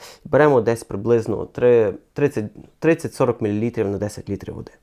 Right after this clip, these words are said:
Від шкідників по рожевому бутону можна вже працювати системним препаратом. Ну, якщо температура повітря вища, ніж десять градусів, і ви бачите вже якісь прояви шкідників, активізацію і так далі. Тут можемо застосовувати два препарати, або балазо,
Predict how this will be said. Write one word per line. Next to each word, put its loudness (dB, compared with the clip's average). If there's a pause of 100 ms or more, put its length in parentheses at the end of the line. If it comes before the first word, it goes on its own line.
(300)
Від -4
шкідників 0
по -2
рожевому 0
бутону 0
можна -2
вже -6
працювати -4 (180)
системним -4
препаратом. -6 (140)
Ну, 2
якщо -2
температура -2
повітря -2
вища, -2
ніж -4
десять -4
градусів, 0 (300)
і 2
ви 6
бачите 0
вже -4
якісь -6
прояви 0
шкідників, -2 (180)
активізацію -2
і -10
так -2
далі. -8 (680)
Тут 2
можемо 2
застосовувати 0
два 0
препарати, -4 (120)
або -2
балазо, 2